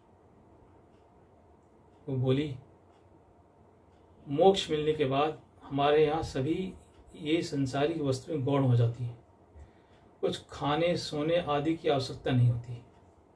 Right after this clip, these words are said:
अंगूर आदि आप जैसों के लिए होते हैं।" मैंने कहा, "ओके, यानी सब बराबर, जर जोरू जमीन का लफड़ा ही नहीं,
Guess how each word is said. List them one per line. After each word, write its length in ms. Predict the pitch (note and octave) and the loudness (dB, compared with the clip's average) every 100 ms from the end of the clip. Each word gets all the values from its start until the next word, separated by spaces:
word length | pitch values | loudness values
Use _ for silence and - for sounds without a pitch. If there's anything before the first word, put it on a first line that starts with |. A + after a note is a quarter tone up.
| _ _ _ _ _ - _ - - | _ _ _ _ _ -20 _ -20 -10
अंगूर 340 | D#3 D#3+ G3+ F#3+ | -4 2 8 8
आदि 300 | D#3 F3+ - | 6 2 -4
आप 260 | D3+ D3+ | 0 0
जैसों 340 | C#3+ C3 D3+ C#3 | 2 0 0 -6
के 80 | |
लिए 100 | D3 | -2
होते 260 | B2+ A#2 B2+ | 0 0 -2
हैं।" 160 | - - - - _ - _ - - - _ - _ _ _ - - _ - _ _ - - - _ C#3+ | -10 -16 -20 -20 _ -20 _ -20 -20 -20 _ -20 _ _ _ -20 -20 _ -20 _ _ -20 -20 -20 _ -6
मैंने 160 | C3 | -6
कहा, 160 | C#3 C#3+ | -2 2
"ओके, 240 | B2 - | 2 2
यानी 420 | D3+ B2 C3 C#3+ D#3+ | 0 2 0 -2 -2
सब 180 | E3 | -2
बराबर, 360 | D#3 C#3+ E3+ - - - - - - - - C#3+ | 2 4 2 0 -8 -20 -20 -20 -20 -20 -16 -6
जर 380 | B2 D3+ E3+ | 4 8 8
जोरू 320 | C#3+ D3 D3+ E3+ | 6 2 0 2
जमीन 300 | C#3 D3 D#3+ | 0 0 2
का 100 | D#3+ | 2
लफड़ा 300 | B2+ B2+ E3+ | 2 2 0
ही 100 | F#3 | 0
नहीं, 200 | C#3 | -2